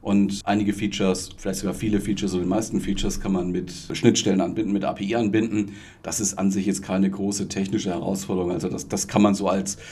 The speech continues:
fortgeschrittener Anwender dann vielleicht auch noch selber machen, ohne da ein großes, äh, Programmumfeld irgendwie herstellen zu müssen. Ja, man muss, äh, künstliche Intelligenz irgendwie produktiv auf die Reihe bekommen. Ich glaub, das ist so die, die Herausforderung für die nächsten Monate.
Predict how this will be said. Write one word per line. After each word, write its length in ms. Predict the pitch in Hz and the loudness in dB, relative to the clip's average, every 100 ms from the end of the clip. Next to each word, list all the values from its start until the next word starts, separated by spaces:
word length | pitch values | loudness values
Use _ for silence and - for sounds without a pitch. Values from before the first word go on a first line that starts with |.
| - - - | -18 -20 -16
fortgeschrittener 760 | - - 95 95 98 98 92 - | -10 0 0 2 -2 -2 0 0
Anwender 460 | 92 95 92 90 | 0 0 0 0
dann 160 | 85 85 | -2 -4
vielleicht 240 | 92 82 | -4 -4
auch 80 | 98 | -4
noch 140 | 95 - | -4 -4
selber 260 | - - | -2 -2
machen, 240 | - - - | -2 -2 -4
ohne 180 | - | -2
da 140 | - 85 | -2 -2
ein 180 | - 95 | -2 -2
großes, 500 | - - 82 - 92 | -4 -6 -6 -4 -4
äh, 180 | 85 | -2
Programmumfeld 840 | - 92 87 95 - - 80 80 76 | -2 0 2 2 0 -2 -2 -4 -2
irgendwie 400 | 78 - - - - - - | -2 -2 -4 -6 -10 -18 -2
herstellen 440 | 98 95 95 85 | 2 4 2 0
zu 120 | 78 - | -2 -4
müssen. 380 | - - - - - - - - - - - | -4 -4 -6 -8 -16 -18 -20 -20 -20 -10 0
Ja, 160 | 113 95 | 6 8
man 200 | 98 104 | 8 4
muss, 320 | 104 - - | 2 0 -4
äh, 260 | - 202 190 - - - - | -2 0 0 -2 -10 -12 -4
künstliche 420 | - 135 135 113 110 | 4 4 4 2 2
Intelligenz 500 | 104 98 101 117 120 | 2 2 4 2 0
irgendwie 220 | 104 104 | 2 2
produktiv 500 | 104 98 95 104 95 | 2 -2 -2 -4 -4
auf 120 | 95 | -2
die 100 | 98 | -2
Reihe 240 | 95 98 | 0 0
bekommen. 300 | 110 104 101 | 0 0 2
Ich 80 | 95 | 2
glaub, 160 | 101 95 | 0 -2
das 180 | 104 110 | -4 -4
ist 100 | - | -2
so 160 | 98 | -4
die, 300 | - 104 95 95 - - | -2 0 0 0 -10 0
die 100 | 101 | 4
Herausforderung 760 | 92 98 113 - 107 101 101 95 | 4 4 0 0 0 2 2 0
für 120 | - | 0
die 120 | 95 | 0
nächsten 400 | 92 92 - 98 | 2 0 0 0
Monate. 540 | 90 117 127 123 143 | 2 2 2 0 -2